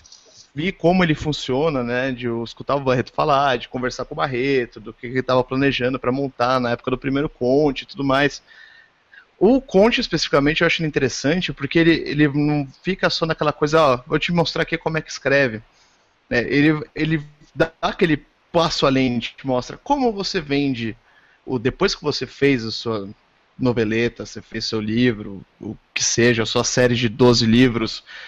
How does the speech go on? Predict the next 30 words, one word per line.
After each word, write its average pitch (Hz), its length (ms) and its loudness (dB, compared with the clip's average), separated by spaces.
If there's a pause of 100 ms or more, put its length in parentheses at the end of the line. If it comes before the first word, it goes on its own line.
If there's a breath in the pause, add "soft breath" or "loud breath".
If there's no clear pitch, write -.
(220 loud breath)
que - 80 -6
você 117 200 -2
vai 117 100 2
terminar 120 240 4
de 117 60 0
escrever 120 640 2 (340 loud breath)
num 123 260 4
computador 120 640 2
que 127 100 -2
não 120 60 0
tem 120 120 0
nem 123 100 0
conexão 123 400 -6
com 123 80 -10
a 123 40 -4
internet, 117 920 0 (420)
quarenta 123 360 2
anos 123 140 2
depois 123 320 2
que - 100 -4
nem 117 100 0
o - 20 0
Martin. 123 460 0 (500 loud breath)
É, 117 640 0 (340 loud breath)
mas 185 160 0
enfim, 196 140 -2
como 302 240 0
você 285 200 0
mostra 180 460 4
isso? - 300 -4